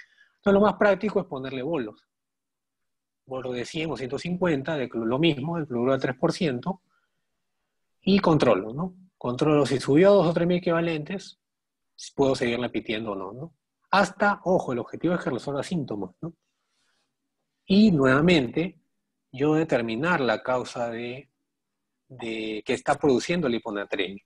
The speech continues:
también para corregirla, no es que voy a mantener con cloruro de sodio al tres por ciento toda, toda la hospitalización. Esto es, eh, ojo, el cloruro de sodio al tres por ciento es solamente para evitar las complicaciones de la hiponatremia en el cerebro,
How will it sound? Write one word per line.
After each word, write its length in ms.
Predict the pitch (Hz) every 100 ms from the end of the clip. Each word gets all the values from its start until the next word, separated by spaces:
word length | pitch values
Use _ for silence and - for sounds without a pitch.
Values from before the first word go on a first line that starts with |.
| _ _
también 260 | - 104 127
para 180 | 147 117
corregirla, 500 | 107 104 - 160 104
no 120 | 117
es 60 | 131
que 100 | 131
voy 160 | 127
a 40 | 127
mantener 480 | 120 107 110 131
con 540 | - 135 113 101 98 101 _
cloruro 320 | - 107 110 131
de 80 |
sodio 160 | 113 127
al 60 | 120
tres 140 | 123
por 160 | - 120
ciento 240 | 143 135
toda, 200 | 123 113 101 - _
toda 280 | - 113 110
la 140 | 104
hospitalización. 1000 | 98 - 110 98 95 113 - 107 95 104 - _ _ _ _ _ _ -
Esto 240 | - 151 202
es, 140 | 185
eh, 160 | 147 151
ojo, 280 | 180 165 127
el 60 |
cloruro 240 | 110 120 160
de 80 | 160
sodio 360 | 156 151 151
al 60 | 135
tres 180 | 139 131
por 200 | 143 113
ciento 520 | - 123 110 131 143 _ _ _ _ _ -
es 180 | 127
solamente 760 | - 139 131 135 127 127 127 143
para 260 | - 113 104
evitar 340 | 101 - 123
las 180 | 131 127
complicaciones 680 | 135 107 113 104 110 175 185
de 60 |
la 60 | 165
hiponatremia 640 | 139 113 110 143 139 143
en 60 | 127
el 100 | 110
cerebro, 520 | - 139 120 104 123